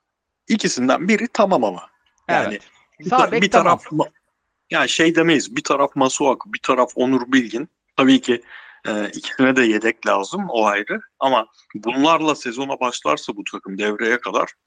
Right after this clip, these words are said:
Speaker 1: büyük arıza yaşar. Ben demem açıkçası. Yani tabii ki ideali,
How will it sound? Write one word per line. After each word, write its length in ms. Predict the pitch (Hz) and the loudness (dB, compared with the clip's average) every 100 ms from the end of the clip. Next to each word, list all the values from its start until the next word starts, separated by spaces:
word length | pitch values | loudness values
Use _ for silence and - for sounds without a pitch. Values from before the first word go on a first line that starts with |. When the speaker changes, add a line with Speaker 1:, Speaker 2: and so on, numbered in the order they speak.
| _ - | _ -4
Speaker 1:
büyük 220 | 143 151 | -4 0
arıza 420 | 117 113 107 104 | 0 2 0 -4
yaşar. 400 | 104 101 - 220 | -4 -4 -2 0
Ben 200 | 220 220 | 0 0
demem 240 | 220 185 110 | 2 2 0
açıkçası. 560 | 90 - - - - _ _ _ _ - - _ - | -4 -10 -14 -14 -16 _ _ _ _ -20 -20 _ -6
Yani 180 | 92 87 | -4 0
tabii 260 | 127 117 | 0 0
ki 100 | - | -2
ideali, 580 | 143 127 117 110 104 | -4 2 2 2 -2